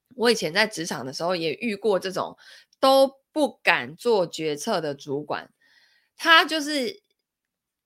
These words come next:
已经是一家公司的头了，他还不做决策，然后丢给我这个副主管去做，最后成败我来负责，他永远就是没有事，出了事情那是你决定的，不是我决定的。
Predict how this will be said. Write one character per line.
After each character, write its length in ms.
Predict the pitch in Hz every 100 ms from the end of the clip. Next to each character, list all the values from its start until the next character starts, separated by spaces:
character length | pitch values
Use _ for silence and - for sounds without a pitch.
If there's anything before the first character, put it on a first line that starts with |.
| _
已 100 | -
经 160 | 196 277
是 100 | 285
一 60 | 269
家 160 | 262
公 180 | 262 254
司 140 | 247
的 100 | 233
头 320 | - - 113 127
了， 240 | 67 - _ _
他 160 | - 277
还 120 | 208
不 140 | 180
做 180 | 185 214
决 200 | 160 147
策， 280 | 147 165 -
然 100 | 165
后 80 | 226
丢 240 | 247 254 240
给 160 | 208
我 160 | 208 151
这 120 | 185
个 100 | 185
副 180 | - 202
主 160 | 151
管 220 | 160 113 175
去 140 | 156
做， 320 | 160 139 - _ _ -
最 160 | 294
后 160 | 302 262
成 260 | 220 175 190
败 280 | 220 160
我 160 | 156 160
来 160 | 147 160
负 180 | 202
责， 260 | 151 131 101
他 200 | 220 240
永 180 | 220 220
远 160 | 180
就 80 | 160
是 140 | 190 175
没 120 | 156
有 140 | 127
事， 400 | 131 - 156 - _ _ _
出 180 | - 262
了 100 | 214
事 200 | 202 220
情 260 | 185 151 -
那 100 | 214
是 100 | 220
你 160 | 180 147
决 160 | 143
定 160 | 143 175
的， 120 | 139
不 100 | -
是 140 | 156 180
我 120 | 123
决 220 | - 85
定 240 | 165 139
的。 180 | - -